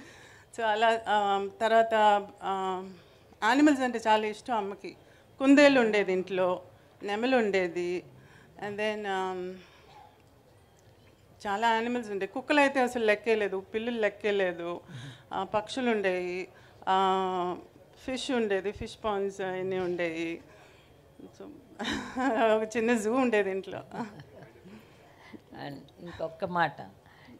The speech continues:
Speaker 2: ఇంట్లో ఇంతమంది అమ్మ, నాన్న ఆర్టిస్టులు, అక్క రేఖ కూడా ఆర్టిస్టు, ఇంతమంది ఉండంగా నీకు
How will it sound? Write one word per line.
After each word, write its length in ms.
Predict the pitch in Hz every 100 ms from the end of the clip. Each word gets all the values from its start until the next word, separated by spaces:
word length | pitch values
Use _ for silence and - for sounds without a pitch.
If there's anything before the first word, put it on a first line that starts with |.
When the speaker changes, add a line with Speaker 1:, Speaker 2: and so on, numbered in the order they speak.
| -
Speaker 2:
ఇంట్లో 500 | 170 170 190 185 180
ఇంతమంది 480 | 170 165 156 156 156
అమ్మ, 320 | 156 160 160
నాన్న 340 | 156 151 156
ఆర్టిస్టులు, 760 | 151 151 151 147 - 151 147 147
అక్క 280 | 135 -
రేఖ 380 | 156 143 143 139
కూడా 360 | 156 156 151 151
ఆర్టిస్టు, 480 | 151 151 147 - 147
ఇంతమంది 640 | 156 143 170 165 165 170
ఉండంగా 440 | 156 156 151 151
నీకు 580 | 151 151 147 151 143 139